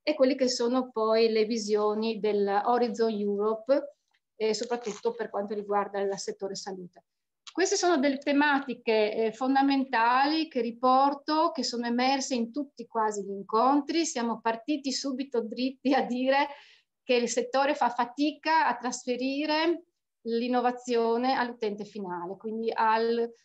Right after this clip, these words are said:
ehm, a livello anche ospedaliero, cioè che questa trasferibilità non è così evidente. Eh, vorremmo essere in linea su una strategia regionale di ricerca e innovazione in ambito sanitario,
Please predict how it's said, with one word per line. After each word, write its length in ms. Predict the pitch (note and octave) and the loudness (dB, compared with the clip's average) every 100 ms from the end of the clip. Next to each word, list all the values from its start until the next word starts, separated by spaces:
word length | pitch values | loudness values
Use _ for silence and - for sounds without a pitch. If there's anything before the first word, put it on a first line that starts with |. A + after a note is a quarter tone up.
| _ _ | _ _
ehm, 640 | - G#3 G3+ G3+ G#3 G3+ G3+ | -6 -2 0 0 -4 -6 -4
a 120 | G#3+ | -2
livello 300 | A3 A3 A3+ | 0 -2 0
anche 200 | G#3+ G#3+ | 0 -2
ospedaliero, 800 | G#3+ - G#3 G#3 G3 F3+ F3 F#3 | -10 -8 -4 -4 -2 -2 -4 -6
cioè 260 | - A3 G#3+ | -6 -6 -6
che 140 | G3+ | -8
questa 300 | - B3 C4 | -4 -4 -4
trasferibilità 800 | B3+ A#3 - A#3+ A3+ B3 B3+ C4+ | -6 -6 -4 -4 -4 -4 -2 -2
non 180 | B3 A3 | 0 -2
è 100 | G#3 | -6
così 320 | G#3 G3+ G3 | -6 -4 -2
evidente. 960 | G3 G3+ F3+ F3+ E3+ F3+ - - B3+ - _ _ _ _ _ | -2 -4 -4 -4 -4 -8 -10 -6 -6 -6 _ _ _ _ _
Eh, 320 | C4 C4+ B3+ | 0 2 2
vorremmo 320 | A#3 C4+ D4 | 2 2 2
essere 260 | C#4+ C#4+ B3+ | 2 2 0
in 80 | B3 | 2
linea 380 | C4 C4 B3 A#3 | 2 2 2 0
su 140 | A#3+ | -4
una 160 | A3+ A3 | -6 -6
strategia 840 | - A3+ A#3+ G#3 A3+ A#3+ A3 G3+ | -6 -6 -6 -6 -4 0 2 2
regionale 840 | G#3 G3+ G#3 G3+ F#3+ F#3+ B3 D4 B3+ | 0 -2 -4 -4 -2 0 2 0 -2
di 540 | A3 G3+ G3+ G3 F#3+ | -6 -10 -10 -8 -8
ricerca 360 | F#3+ - A#3 A#3 | -10 -8 -8 -6
e 20 | |
innovazione 400 | G3+ G3 - G#3+ | -8 -8 -4 -4
in 100 | G#3 | -2
ambito 300 | G3 F#3+ - | -4 -6 -10
sanitario, 800 | G3+ C#4 D#4+ - G#3 G3+ A3+ C#4+ | -4 -2 -2 0 2 2 2 -2